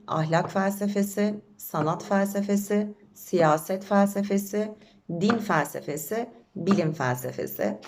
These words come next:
Bunların diğer isimlerini daha sonra zaten göreceğimiz için oralarda yazdırırım. Ve son olarak hikmet ve felsefe ilişkisi diyelim. Varlık, bilgi ve değer üzerine tam ve bütün bir bilgiye sahip olmaya hikmet denir.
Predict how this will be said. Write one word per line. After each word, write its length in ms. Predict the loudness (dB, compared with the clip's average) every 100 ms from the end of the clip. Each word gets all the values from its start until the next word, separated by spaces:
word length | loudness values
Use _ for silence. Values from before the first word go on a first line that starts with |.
| -14 -8
Bunların 260 | -4 0 4
diğer 180 | 4 4
isimlerini 460 | 0 -4 -2 0
daha 160 | 0 0
sonra 240 | 0 -2
zaten 400 | 0 0 0 -4 -6
göreceğimiz 540 | 0 0 2 0 0 -6
için 260 | -8 -4
oralarda 520 | 0 2 2 2 0 2
yazdırırım. 760 | 2 2 -2 -4 0 0 -2 -8 -18 -18 -20 -18 0
Ve 80 | 0
son 200 | 0 0
olarak 440 | 4 6 4 0
hikmet 440 | -4 0 -2 0 -2
ve 60 |
felsefe 580 | 2 2 2 2 0 2
ilişkisi 560 | 2 0 -4 -8 -8 -2
diyelim. 440 | 2 4 2 0 -10 -20 -20 -20 -20 -20 -8 6
Varlık, 540 | 8 8 4 -2 -2
bilgi 360 | 2 2 2 2
ve 160 | 4 8
değer 340 | 8 8 6
üzerine 500 | 2 0 0 0 -2
tam 260 | 2 2 4
ve 160 | 2
bütün 320 | 2 0 2
bir 220 | 2 0 0
bilgiye 360 | 0 4 2
sahip 440 | 2 -2 0 2 2
olmaya 360 | 2 2 0
hikmet 520 | -2 -10 0 0 2
denir. 420 | 0 2 0 -4